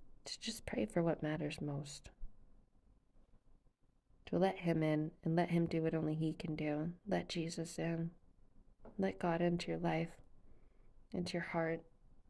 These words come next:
into your mind, and just put everything you're going through in his hands.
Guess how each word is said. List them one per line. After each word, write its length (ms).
into 200
your 100
mind, 440
and 140
just 180
put 220
everything 640
you're 140
going 340
through 240
in 160
his 240
hands. 580